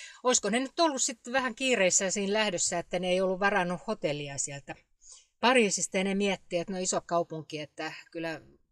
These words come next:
varataan se sitten, kun saavutaan paikan päälle. Mutta kun ne oli menossa, kun siellä oli se Tour de France, niin sehän oli tietenkin ihan täynnä, kaikki majoitukset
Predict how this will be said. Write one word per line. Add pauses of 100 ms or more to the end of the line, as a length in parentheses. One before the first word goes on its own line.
(320)
varataan
se
sitten,
kun
saavutaan
paikan
päälle.
Mutta
kun
ne
oli
menossa, (140)
kun
siellä
oli
se
Tour
de
France, (260)
niin
sehän
oli
tietenkin
ihan
täynnä, (500)
kaikki
majoitukset